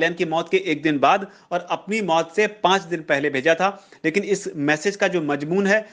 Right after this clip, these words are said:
वो बताता है कि सुशांत सिंह राजपूत के पीछे कोई बहुत बड़ी ताकत जो है वो पड़ी हुई थी, जिसकी वजह से सुशांत सिंह राजपूत, जिनके पास अपनी खुद की सुरक्षा भी हुआ करती थी,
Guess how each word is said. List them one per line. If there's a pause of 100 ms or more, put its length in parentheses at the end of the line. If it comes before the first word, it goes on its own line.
(140)
वो
बताता
है
कि
सुशांत
सिंह
राजपूत
के
पीछे (260)
कोई
बहुत
बड़ी
ताकत
जो
है
वो
पड़ी
हुई
थी,
जिसकी
वजह
से (320)
सुशांत
सिंह
राजपूत, (160)
जिनके
पास
अपनी
खुद
की
सुरक्षा
भी
हुआ
करती
थी,